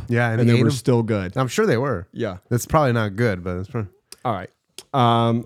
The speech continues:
Speaker 1: Don't
Speaker 2: let's
Speaker 1: forget to eat the gum.
Speaker 2: let's check in, uh, with Randy. Um, <clears throat> they celebrate his birthday. This is in August of this, the year this was made. And Steve reflects and says, "In the early days, I think Randy sort of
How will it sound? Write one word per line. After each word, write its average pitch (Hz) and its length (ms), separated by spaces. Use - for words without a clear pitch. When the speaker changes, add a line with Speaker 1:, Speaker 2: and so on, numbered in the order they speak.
Speaker 1:
Don't 143 140
Speaker 2:
let's 151 120
Speaker 1:
forget 131 180
to 143 80
eat 131 160
the 143 60
gum. 117 360
Speaker 2:
let's 147 400
check 113 320
in, 101 320
uh, 98 300
with 101 240
Randy. 92 400
Um, 107 640
<clears throat> - 260
they 127 160
celebrate 117 460
his 101 100
birthday. 101 560
This 117 200
is 117 100
in 110 200
August 101 600
of 98 200
this, 98 160
the 107 180
year 98 300
this 92 220
was 92 160
made. 87 300
And 107 300
Steve 120 380
reflects 107 540
and 104 100
says, 107 260
"In 104 140
the 107 80
early 110 280
days, 98 340
I 101 60
think 101 220
Randy 101 400
sort 110 320
of 101 240